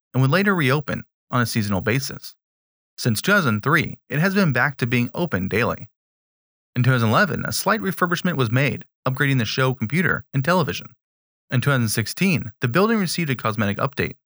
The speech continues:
In early twenty twenty, a Redditor shared a picture of the ride, with Father John sitting in his rocker, with his left hand completely off, the hand laying on the floor next to him.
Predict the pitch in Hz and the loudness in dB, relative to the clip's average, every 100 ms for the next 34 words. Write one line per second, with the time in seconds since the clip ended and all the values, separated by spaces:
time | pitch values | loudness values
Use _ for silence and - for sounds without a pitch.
0 | _ _ _ _ _ 113 - 160 180 175 | _ _ _ _ _ -2 0 2 2 2
1 | 165 117 156 165 82 123 - 180 233 220 | 0 2 2 0 -2 -6 0 2 4 4
2 | 208 - 160 151 - 151 - 98 98 113 | 2 2 2 2 -2 -4 -2 -2 0 2
3 | 139 - - _ _ 143 135 180 214 202 | 2 0 -8 _ _ -2 2 2 4 4
4 | 147 160 156 - 151 156 139 117 104 104 | 2 2 2 0 2 2 2 0 -2 0
5 | 127 - - - _ _ _ 131 117 110 | 0 0 -2 -4 _ _ _ 0 0 2
6 | 147 175 - 156 147 139 113 139 135 - | 0 0 -2 0 0 -2 0 0 0 0
7 | 123 - _ _ _ _ _ 110 135 165 | 0 -2 _ _ _ _ _ -2 0 2
8 | 147 139 139 104 - - 185 - - _ | 2 2 2 -2 -4 -2 0 0 -6 _
9 | 143 - 78 | -6 -4 -6